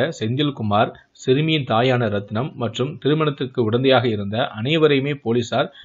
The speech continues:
நேற்று தேடி வந்தனர். ஏழு மாதங்களாக தலைமறைவாக இருந்த முக்கிய குற்றவாளிகளான செந்தில்குமார் மற்றும் சிறுமியின் தாயான ரத்னத்தை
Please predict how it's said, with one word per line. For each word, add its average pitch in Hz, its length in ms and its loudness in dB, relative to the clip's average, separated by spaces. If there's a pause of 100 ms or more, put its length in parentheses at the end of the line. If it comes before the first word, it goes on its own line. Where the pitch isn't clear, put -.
(300)
நேற்று 123 360 0
தேடி 139 300 2
வந்தனர். 98 380 -4 (440)
ஏழு 135 240 6
மாதங்களாக 135 600 4
தலைமறைவாக 127 600 2
இருந்த 110 360 -2
முக்கிய 113 400 -2
குற்றவாளிகளான 123 840 0
செந்தில்குமார் 131 720 -2
மற்றும் 120 380 -6
சிறுமியின் 131 520 -2
தாயான 117 400 2
ரத்னத்தை 110 500 -6